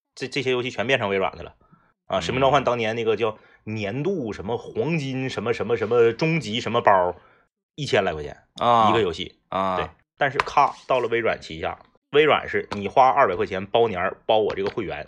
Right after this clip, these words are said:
Speaker 1: 随便玩儿。
Speaker 2: 嗯。
Speaker 1: 就旗下所有的游戏你都随便玩儿。
Speaker 2: 那是好。
Speaker 1: 它，它，它是两个不同的经营理念。
Speaker 2: 然后它不出游戏了。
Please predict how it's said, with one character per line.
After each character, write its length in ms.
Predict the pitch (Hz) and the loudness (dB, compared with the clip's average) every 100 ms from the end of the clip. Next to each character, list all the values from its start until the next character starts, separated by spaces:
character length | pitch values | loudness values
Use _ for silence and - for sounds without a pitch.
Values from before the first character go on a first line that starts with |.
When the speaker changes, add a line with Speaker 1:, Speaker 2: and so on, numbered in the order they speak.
| - | -16
Speaker 1:
随 240 | - 92 | -8 -4
便 160 | 107 87 | -2 -4
玩 100 | - | -8
儿。 100 | - - | -16 -4
Speaker 2:
嗯。 540 | 147 143 131 117 92 - | -2 0 -2 -4 -8 -10
Speaker 1:
就 80 | 104 | -10
旗 220 | - 98 | -10 -4
下 160 | 107 113 | 2 2
所 160 | - | 2
有 80 | 107 | -2
的 80 | 85 | -4
游 100 | 78 | -6
戏 140 | - | -12
你 60 | 80 | -12
都 80 | 82 | -12
随 140 | - | -10
便 120 | 85 | -8
玩 80 | 78 | -8
儿。 100 | - - | -10 -10
Speaker 2:
那 180 | 110 | -8
是 140 | 107 98 | -6 -8
好。 240 | - 78 | -6 -6
Speaker 1:
它， 140 | - - | 2 2
它， 180 | - 185 | 2 0
它 180 | 185 | 2
是 140 | 180 185 | 0 0
两 240 | - - | -4 -4
个 80 | 87 | -8
不 100 | - | -10
同 160 | - 110 | -10 -6
的 60 | |
经 220 | 135 147 | -6 -6
营 120 | 160 175 | -6 -8
理 140 | 101 | -12
念。 200 | 80 - | -14 -6
Speaker 2:
然 120 | 98 | -2
后 120 | 110 113 | 0 0
它 100 | 117 | -2
不 120 | 131 | -4
出 180 | - 127 | -4 -2
游 100 | 110 | -2
戏 200 | - | -4
了。 100 | 117 | -8